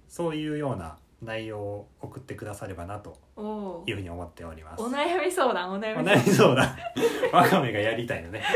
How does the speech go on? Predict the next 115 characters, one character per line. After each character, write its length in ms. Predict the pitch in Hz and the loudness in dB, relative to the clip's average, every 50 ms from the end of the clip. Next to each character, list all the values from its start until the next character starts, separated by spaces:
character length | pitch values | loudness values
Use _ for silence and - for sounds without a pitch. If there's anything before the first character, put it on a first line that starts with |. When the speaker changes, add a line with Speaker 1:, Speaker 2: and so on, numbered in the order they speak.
| - - | 2 2
Speaker 1:
お 40 | - | 2
悩 200 | - 277 - - | 0 0 0 0
み 80 | - | 0
相 160 | - 339 - - | 2 2 2 2
談 160 | - - - | 0 -2 -2
を。 120 | 254 247 302 - 254 254 | -4 -6 -8 -8 -8 -8
Speaker 2:
<laughs> 160 | 262 262 - - | -10 -10 -6 -4
Speaker 1:
お 100 | 147 143 | -2 0
悩 160 | 151 151 151 | 0 0 0
み 100 | 151 147 | -2 -2
相 140 | 135 147 123 | 0 0 0
談 160 | 107 95 92 | 0 0 -2
も、 100 | 92 95 | -6 -6
あ 60 | 95 | -6
の、 80 | 101 101 | -4 -2
わ 120 | 110 113 | -2 -2
か 140 | 117 113 95 | 0 -2 -4
め 100 | 87 85 | -4 -4
が 120 | 82 82 | -6 -8
答 200 | 82 95 92 95 | -8 -8 -6 -6
え 40 | 92 | -6
て 80 | - - | -6 -2
く 100 | - - | 2 4
れ 140 | - - - | 4 6 4
る 40 | |
と 60 | - - | 4 0
思 160 | - - 466 | 2 4 6
い 60 | 508 | 6
ま 100 | - - | 6 6
す 140 | 508 453 - | 6 4 4
の 60 | - | 2
で、 180 | 466 - 381 - 370 359 | 0 -2 -2 -4 -6 -8
Speaker 2:
<laughs> 60 | 359 - - - - - - - - 370 339 - - - - - | -8 -10 -12 -20 -20 -20 -20 -20 -18 -18 -18 -18 -20 -14 -8 -6
Speaker 1:
送 180 | 120 110 131 | -6 -4 -4
っ 20 | 123 | -2
て 140 | 131 123 | -2 0
く 60 | 123 127 | 2 2
だ 100 | 123 120 | 2 2
さ 140 | 127 131 | 2 2
れ 100 | 117 107 | 0 0
ば 140 | 98 95 92 | -2 -2 -4
な 140 | 92 95 92 | -6 -6 -8
と 100 | - 90 | -8 -10
思 80 | 82 82 | -12 -12
い 40 | |
ま 140 | 80 80 80 | -14 -14 -16
す。 100 | - - - | -16 -14 -10
Speaker 2:
は 100 | 262 254 | -10 -8
い。 100 | 262 254 | -8 -8
Speaker 1:
で、 160 | 147 127 127 | -8 -8 -8
え 40 | 123 | -8
っ 20 | |
と、 100 | 123 110 | -8 -6
メ 220 | 110 123 127 127 | -6 -4 -2 -2
ー 20 | 123 | -2
ル 100 | 123 120 | -2 -2
ア 60 | 120 | -2
ド 120 | 120 104 | -4 -4
レ 100 | 92 90 | -8 -8
ス 120 | 85 - - | -10 -10 -12
な 120 | 92 90 | -12 -12
ん 60 | 90 87 | -12 -12
で 60 | 85 | -14
す 120 | 82 - | -14 -16
け 80 | - 90 | -16 -16
ど 140 | 85 92 101 | -14 -12 -8
も、 300 | 131 175 170 - - - _ _ - | -4 -4 -4 -4 -6 -12 _ _ -14
え 60 | 131 131 | -12 -10
っ 20 | |
と、 120 | 123 117 - - | -10 -10 -8 -6
あ 140 | 160 170 | -4 -2
あ 60 | 180 175 | -2 -2
い 160 | 175 175 170 | -4 -4 -4
え 100 | 165 147 | -4 -4
ば 180 | 123 101 - - - | -4 -6 -6 -10 -10
こ 160 | - 107 107 | -8 -8 -6
う 60 | 104 | -6
い 120 | 101 101 98 | -6 -8 -8
う 140 | 95 95 - | -10 -10 -12
ド 100 | - 95 | -12 -12
ッ 20 | 95 - | -12 -8
ト 140 | - 127 127 | -6 -6 -6
ポ 160 | 127 - 107 | -6 -8 -12
ッ 40 | 101 - | -12 -10
ド 80 | - 117 | -10 -8
キ 100 | 117 127 | -6 -6
ャ 60 | 127 | -6
ス 100 | - - | -6 -8
ト 160 | - - - - | -12 -16 -16 -14
ア 80 | - 104 | -14 -14
ッ 80 | 101 | -12
ト 100 | - 117 | -10 -8
マ 120 | 113 120 110 | -6 -6 -6
ー 40 | 101 | -6
ク 200 | - 156 156 156 - | -8 -8 -10 -10 -12
ジ 180 | - 98 107 107 | -12 -12 -10 -10
ー 20 | |
メ 140 | 101 101 98 | -8 -8 -6
ー 40 | 104 | -4
ル 120 | 127 127 | -4 -4
ド 80 | 113 92 | -6 -8
ッ 40 | 82 - | -12 -14
ト 100 | - 87 | -14 -14
コ 100 | 85 92 | -14 -14
ム 160 | 87 82 80 | -14 -14 -14
で 160 | 76 82 87 - | -14 -14 -12 -10
す。 60 | 233 | -10
Speaker 2:
す 140 | 226 240 214 | -8 -8 -6
げ 80 | 233 | -6
え、 40 | 220 | -6
覚 220 | 196 208 262 285 | -6 -6 -6 -6
え 40 | 247 | -6
て 140 | - 180 165 | -6 -8 -12
ん 80 | 151 147 | -12 -14
の？ 80 | 156 | -16